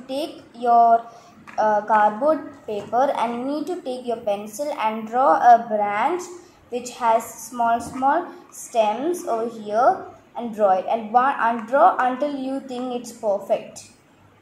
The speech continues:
And once you finish drawing that, with the help of these acrylic colors, you need to color them.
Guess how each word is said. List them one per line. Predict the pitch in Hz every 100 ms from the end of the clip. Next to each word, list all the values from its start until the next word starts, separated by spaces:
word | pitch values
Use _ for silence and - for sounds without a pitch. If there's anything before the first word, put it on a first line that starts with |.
| _ _ _ _ _ - -
And | 240 240 233
once | 269 370 381
you | 381
finish | 370 330 294 294 - -
drawing | 226 254 330 302
that, | 214 202 - - - - -
with | 285 285
the | 403
help | 370 302 294
of | 285 233
these | 233 233 -
acrylic | 226 226 - 311 370 359 370 302
colors, | 220 208 214 240
you | 220
need | 214 220
to | 254
color | - 302 311 302
them. | 262 262